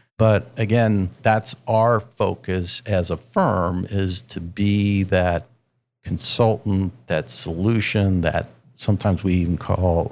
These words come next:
uh, s-, say, "We wanna be your first call on anything financially."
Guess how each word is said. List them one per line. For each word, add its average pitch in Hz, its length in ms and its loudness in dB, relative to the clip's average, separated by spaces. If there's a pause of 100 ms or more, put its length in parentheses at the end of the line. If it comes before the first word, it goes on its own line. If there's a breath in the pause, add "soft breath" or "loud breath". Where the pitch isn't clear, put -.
uh, 85 280 -2
s-, - 360 -8
say, 90 320 2
"We 98 240 2
wanna 107 220 2
be 101 80 -2
your 95 180 -2
first 95 320 -2
call 82 420 0
on 80 200 -4
anything 87 400 -2
financially." 80 720 -6